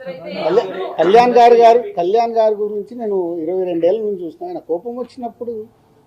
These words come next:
ఆయన, ఆయన కోపపడేలాగా ఎపిసోడ్ జరిగింది, కానీ వారి సినిమానే టార్గెట్ చేశారనేది ఒక నెగిటివ్గా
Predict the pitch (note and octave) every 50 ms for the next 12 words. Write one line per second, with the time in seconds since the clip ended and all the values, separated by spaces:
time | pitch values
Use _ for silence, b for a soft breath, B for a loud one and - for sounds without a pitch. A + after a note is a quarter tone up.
0 | _ - G3 G3+ F#3 F#3 F#3 F#3+ F3+ F#3 F3+ F#3 F#3 - F3 F#3+ G#3 A3 B3 B3
1 | C4 B3 A#3+ B3+ B3+ B3 A#3+ A#3 A#3 B3 B3 A#3+ A#3+ - _ _ _ - E3+ F3+
2 | - - - C4+ B3+ A#3 F#3 G3+ F#3 E3 D#3 D#3+ C#3 B2 A2+ - _ _ _ _
3 | _ _ _ _ _ _ _ _ _ _ _ _ _ _ _ _ _ _ _ _
4 | _ _ _ _ _ _ _ _ _ _ _ _ - F3+ G3 G#3+ C4+ D#4 D4+ -
5 | _ C3 B2+ B2+ C#3+ E3+ G3+ A#3+ B3 - - B3 A#3+ B3 A#3+ A#3 A#3 A#3+ A#3+ A3
6 | G3 A3 G#3 G#3 G#3+ A3 A#3 A3 F#3+ F3+ G#3+ G#3+ G#3+ G#3+ A3 G#3+ G3+ G#3 G#3 G#3+
7 | A3 G#3+ A#3 F#3 - G3 E3 C#3+ D#3 E3+ F#3 B3 G#3+ - _ C4+ C4 B3+ B3 B3
8 | A#3 A3 B3 A#3 G#3+ A#3 A#3